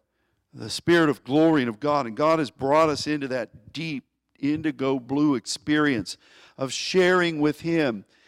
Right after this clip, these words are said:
in his partnership and in his burden, that when you emerge from that, there are going to be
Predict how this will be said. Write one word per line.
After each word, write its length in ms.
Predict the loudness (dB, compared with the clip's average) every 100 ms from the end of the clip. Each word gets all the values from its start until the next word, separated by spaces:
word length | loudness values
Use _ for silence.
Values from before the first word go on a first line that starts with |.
| _
in 200 | -8 -6
his 260 | -4 -4 -4
partnership 920 | -10 -4 -2 -2 -6 -8 -6 -8 -8
and 100 | -10
in 140 | -10 -8
his 260 | -8 -8
burden, 600 | -8 -2 0 0 -4 -14 -20 _ _ _ _ _ _ _ _ _
that 240 | -2 -2 -4
when 380 | -12 -4 -4 -4
you 260 | -4 -4 -2
emerge 680 | -4 0 4 6 4 2
from 460 | -8 -4 -2 -2 -4
that, 400 | -2 -2 -4 -10 _ _ _ _ _ _ _
there 200 | 0 2
are 80 | 0
going 600 | -2 0 0 0 -4 -8
to 80 | -12
be 520 | -14 -14 -14 -16 -20